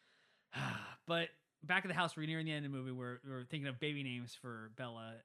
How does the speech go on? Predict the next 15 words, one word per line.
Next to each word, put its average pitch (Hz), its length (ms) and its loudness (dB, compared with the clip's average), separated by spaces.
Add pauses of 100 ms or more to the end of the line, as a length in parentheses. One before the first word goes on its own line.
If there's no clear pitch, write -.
(320)
And 120 160 -8
she's 120 120 -8
like, 127 160 -8
"Oh, 143 60 -2
if 135 60 -4
it's 135 100 -4
a 131 40 -6
boy, 165 260 -2
I 160 60 2
wanna 139 280 -2
call 131 280 -4
it 120 60 -12 (100)
Edward 139 380 -4
Jacob 123 440 -4 (440)
Cullen." 110 420 -8